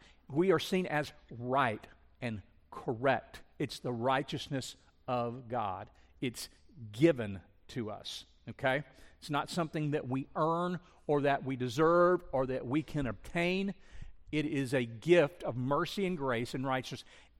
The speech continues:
and it validates us. Otherwise, we could not stand before a holy God because of our sinfulness, but we have been declared righteous. We have been made righteous, right, by Christ Jesus, okay? Next word,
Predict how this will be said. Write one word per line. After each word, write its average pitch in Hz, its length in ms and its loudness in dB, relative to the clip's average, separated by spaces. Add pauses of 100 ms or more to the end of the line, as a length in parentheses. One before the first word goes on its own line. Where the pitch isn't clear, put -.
and 131 180 2
it 127 340 -2
validates 131 720 4
us. 107 280 -6
Otherwise, 165 520 8
we 175 80 2
could 160 140 2
not 147 160 0
stand 208 320 0
before 143 320 0
a - 20 -8
holy 143 320 0
God 143 300 0
because 131 240 -6
of 123 80 -4
our 123 100 -2
sinfulness, 123 540 -4
but 139 180 -4
we 165 180 0
have 139 120 0
been 143 120 -2
declared 131 400 -2
righteous. 165 480 0
We 151 100 0
have 123 140 -4
been 135 240 -2
made 165 540 0
righteous, 170 720 -2 (400)
right, 151 640 8 (680)
by 139 440 4
Christ 135 420 0
Jesus, 123 560 -6 (300)
okay? 147 280 2 (760)
Next 180 320 4
word, 127 300 4